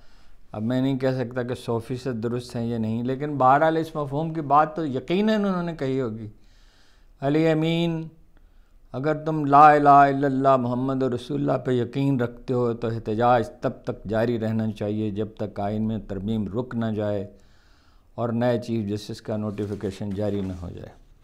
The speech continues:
अच्छा, इमरान खान का जनाब, वो ऑक्सफोर्ड का तो किस्सा ख़त्म हो गया। नून लीग चाहे तो जश्न मना सकती है, लेकिन उससे फ़ायदा इमरान खान को पहुंचा है।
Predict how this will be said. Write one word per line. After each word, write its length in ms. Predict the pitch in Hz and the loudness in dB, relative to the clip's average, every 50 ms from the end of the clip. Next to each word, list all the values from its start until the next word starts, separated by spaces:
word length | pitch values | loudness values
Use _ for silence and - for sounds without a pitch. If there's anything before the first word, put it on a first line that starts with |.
| - _ - - _ _ _ _ _ - _ _ - - - - - - - - - - _ - - - | -20 _ -20 -20 _ _ _ _ _ -20 _ _ -20 -20 -20 -20 -20 -20 -20 -20 -20 -20 _ -20 -20 -20
अच्छा, 220 | - - 160 160 | -12 -8 -6 -4
इमरान 440 | 165 170 170 170 180 196 208 214 220 | -4 -2 0 4 6 6 6 6 4
खान 240 | 190 214 208 214 208 | 2 2 2 2 4
का 220 | 226 214 214 208 | 6 8 8 8
जनाब, 400 | 190 190 180 175 175 180 180 175 180 175 175 170 160 156 143 135 127 120 107 104 90 82 90 98 | 6 6 6 8 8 8 8 8 6 6 8 8 8 8 8 8 6 6 4 2 -2 -4 -6 -6
वो 160 | 110 123 135 | -2 -2 -2
ऑक्सफोर्ड 560 | - 139 135 139 139 - - - 156 156 156 160 | 0 2 2 2 2 0 -6 -4 -2 -2 -2 0
का 140 | 165 165 | -2 -2
तो 440 | 160 160 156 151 135 123 - - - - | -2 0 -2 -2 -2 -4 -6 -8 -10 -8
किस्सा 240 | 110 101 - 127 117 | -8 -8 -6 -6 -6
ख़त्म 320 | - - 127 131 165 160 | -4 -4 -6 -4 -4 -2
हो 160 | 165 165 165 | -2 -2 -2
गया। 400 | 165 180 185 180 156 104 - - - - - - - - - - - - - - - - - - - - - - - - - - - - - - - - - - - - 110 | 0 2 2 4 4 2 0 -2 -8 -20 -20 -20 -20 -20 -20 -20 -20 -20 -20 -20 -20 -20 -20 -20 -20 -20 -20 -20 -20 -20 -20 -20 -20 -20 -20 -20 -20 -20 -20 -20 -14 -8 -6
नून 220 | 117 123 135 143 | -2 0 0 2
लीग 180 | 143 147 139 139 | 2 0 0 0
चाहे 280 | - 147 139 147 151 | 2 4 4 4 4
तो 120 | 147 151 135 | 4 2 2
जश्न 320 | 120 131 135 - - 156 | 2 2 0 0 -2 -4
मना 280 | 147 143 135 131 127 127 | -2 -2 0 0 0 0
सकती 380 | 127 139 127 135 - - 143 | -2 -4 -6 -6 -6 -2 0
है, 280 | 131 127 135 160 190 202 | 0 2 0 0 -2 -4
लेकिन 240 | 175 156 135 147 143 | -6 -6 -6 -6 -6
उससे 200 | 131 127 - 170 | -6 -6 -6 -8
फ़ायदा 360 | 156 - 120 117 113 123 139 | -6 -2 -2 -2 0 0 -2
इमरान 340 | 131 117 113 107 104 104 104 | -2 -2 -2 -2 -2 -2 -4
खान 180 | - 117 110 | -6 -8 -8
को 120 | 98 113 104 | -6 -6 -8
पहुंचा 460 | 104 95 98 101 101 98 117 113 113 | -6 -6 -6 -6 -6 -4 -4 -2 -2
है। 340 | 104 98 104 139 160 - | -2 -2 -4 -4 -6 -10